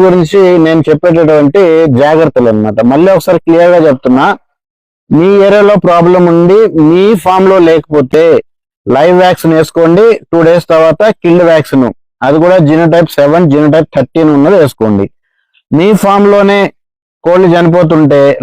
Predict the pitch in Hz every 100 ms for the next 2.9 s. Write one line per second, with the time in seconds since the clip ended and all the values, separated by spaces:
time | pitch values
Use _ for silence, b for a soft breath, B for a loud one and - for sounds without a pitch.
0 | 131 156 180 185 - 170 170 170 160 -
1 | - 180 160 156 156 147 175 160 147 160
2 | 202 202 170 151 175 160 156 156